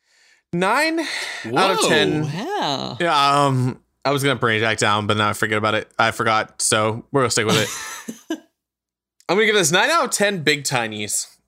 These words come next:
Speaker 1: Um, <laughs> this was a fun episode. The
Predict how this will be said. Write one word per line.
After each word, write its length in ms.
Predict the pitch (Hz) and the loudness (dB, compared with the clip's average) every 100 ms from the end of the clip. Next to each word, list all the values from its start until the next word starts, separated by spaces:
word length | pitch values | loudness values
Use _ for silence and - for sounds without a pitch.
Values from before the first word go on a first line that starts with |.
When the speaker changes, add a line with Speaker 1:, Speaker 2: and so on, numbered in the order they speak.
| _ _ _ | _ _ _
Speaker 1:
Um, 480 | 123 120 113 107 113 - - - - - _ | -2 0 -2 -6 -12 -16 -20 -20 -20 -20 _
<laughs> 640 | _ _ _ _ _ _ - | _ _ _ _ _ _ -4
this 140 | 175 | -2
was 120 | 190 | 0
a 100 | 175 | 0
fun 320 | 135 151 143 127 | 0 0 0 -2
episode. 760 | 120 117 127 120 117 110 113 _ _ _ _ | -2 -2 0 0 -2 -4 -10 _ _ _ _
The 640 | 127 135 127 123 123 117 | -6 -2 0 0 -2 -4